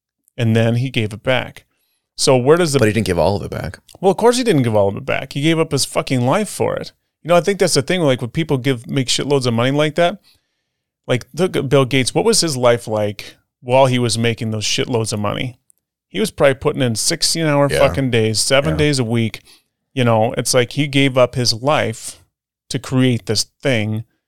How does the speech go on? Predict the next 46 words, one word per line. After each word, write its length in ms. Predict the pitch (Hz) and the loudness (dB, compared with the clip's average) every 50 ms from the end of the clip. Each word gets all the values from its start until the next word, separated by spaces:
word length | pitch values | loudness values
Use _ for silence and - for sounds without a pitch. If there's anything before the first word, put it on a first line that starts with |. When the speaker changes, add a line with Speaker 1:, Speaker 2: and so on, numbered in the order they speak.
| _ _ _ - | _ _ _ -8
Speaker 1:
to 100 | - 117 | -6 -2
then 240 | 107 123 123 120 | 0 0 0 0
have 240 | 117 117 117 113 110 | 0 0 -2 -2 0
all 140 | 110 113 113 | 0 0 0
this 220 | 110 110 - - | 0 0 -2 -2
money. 460 | 123 117 120 117 113 110 107 110 117 - - _ _ _ _ _ - | -2 0 0 0 0 -2 -4 -6 -8 -12 -16 _ _ _ _ _ -4
And 100 | - 127 | -2 0
instead 320 | 123 117 - - 156 151 139 | 0 0 0 2 2 0 0
of 80 | 127 - | -2 -2
taking 260 | 147 147 143 - 135 | -2 -2 0 0 0
all 120 | 131 127 117 | 0 0 0
the 80 | 120 | 0
money 500 | 117 117 123 135 131 123 117 117 123 - - | 2 2 2 2 2 0 -2 -2 -4 -8 -10
<clears throat> 40 | - | -6
and 500 | 147 151 147 127 127 131 - 127 120 107 | -4 -2 -2 0 -2 -2 -4 -4 -4 -2
buying 380 | 131 127 123 127 123 117 110 107 | 0 0 2 2 0 -2 -4 -4
fucking, 680 | - 139 135 - 123 117 117 117 - - - - - - _ _ _ _ _ _ | -2 -2 -2 -2 -2 -4 -4 -4 -6 -8 -10 -14 -16 -16 _ _ _ _ _ _
you 120 | - 151 139 | -2 0 0
know, 220 | 123 117 113 110 - - - _ _ _ _ _ _ - | 2 2 0 -2 -6 -12 -20 _ _ _ _ _ _ -2
everything 380 | 143 139 131 139 131 131 131 131 | 0 0 0 2 0 2 2 2
under 160 | 131 127 117 | 2 0 0
the 100 | 113 117 | 0 0
sun 280 | - - 131 131 131 123 | 0 2 2 2 2 2
and 80 | 117 117 | 0 0
not 140 | 120 120 123 | 0 -2 -2
sharing 260 | - - 127 123 120 | -2 0 0 0 0
it 60 | 120 | 0
with 120 | 117 107 - | -2 -2 0
anybody, 580 | 127 160 156 123 107 104 101 107 110 123 143 - _ _ _ _ _ _ _ _ | -2 0 -2 -2 -2 -2 -2 0 -2 -2 -4 -8 _ _ _ _ _ _ _ _
he's 160 | - 143 131 | -6 -4 -2
giving 300 | 120 135 131 120 127 123 | 0 0 0 0 0 -2
it 120 | 120 120 - | -4 -4 -2
back. 480 | 131 131 67 65 - - - - - - _ _ _ _ _ _ _ | -2 -2 -2 -4 -6 -10 -16 -20 -20 -20 _ _ _ _ _ _ _
So 140 | - - 165 151 | -6 -4 -2 0
there's, 280 | 156 151 139 - - - _ _ _ _ _ _ _ _ _ _ _ _ _ _ _ _ _ _ _ _ _ _ _ - - - | 0 0 0 -2 -4 -6 _ _ _ _ _ _ _ _ _ _ _ _ _ _ _ _ _ _ _ _ _ _ _ -14 -8 -6
I, 100 | 170 - | -6 -6
I, 180 | - - 127 131 | -4 -2 -2 0
I 200 | 135 - 113 123 131 | 0 0 0 2 2
will 120 | 139 135 | 2 0
put 240 | 127 - 151 139 - | -2 -4 -8 -2 0
them 200 | 143 143 139 143 | 2 2 2 2
into 140 | 143 139 123 | 0 -2 -2
the 100 | 123 117 | -4 -2
visionaries 840 | 113 135 139 131 143 131 127 123 120 117 117 113 110 - - - _ | 0 0 0 2 0 0 0 0 0 0 0 0 -2 -4 -6 -6 _
that, 120 | - - - | -6 -6 -2
like, 360 | 127 120 113 113 - - | 0 0 0 -2 -4 -8